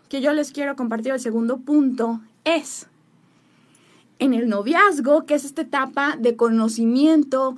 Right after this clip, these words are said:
de crecimiento de ambas, de, de, de la pareja, requiere comunicación asertiva. Cuestiónate. Número uno,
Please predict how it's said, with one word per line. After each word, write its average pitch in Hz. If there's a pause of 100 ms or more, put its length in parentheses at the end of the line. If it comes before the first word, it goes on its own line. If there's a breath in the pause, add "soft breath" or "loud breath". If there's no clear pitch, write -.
(140)
de 254
crecimiento 269
de 269
ambas, 240 (120)
de, 208
de, 208
de 208
la 214
pareja, 285 (580)
requiere 349
comunicación 247
asertiva. 277 (1600 soft breath)
Cuestiónate. 269 (1300)
Número 392
uno, 220